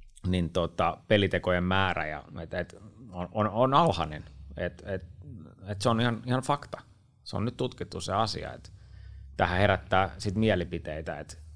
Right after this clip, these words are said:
et, et meillä on tää kontrollikoulukunta, jonka, joka haluu-,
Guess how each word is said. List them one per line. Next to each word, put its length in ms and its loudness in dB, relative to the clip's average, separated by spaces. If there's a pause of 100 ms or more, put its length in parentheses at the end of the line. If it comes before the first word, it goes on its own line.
(100)
et, 80 -8 (180)
et 160 -10
meillä 200 -6
on 80 -10
tää 120 -2
kontrollikoulukunta, 1080 -6
jonka, 260 -12 (640)
joka 180 -12
haluu-, 320 -8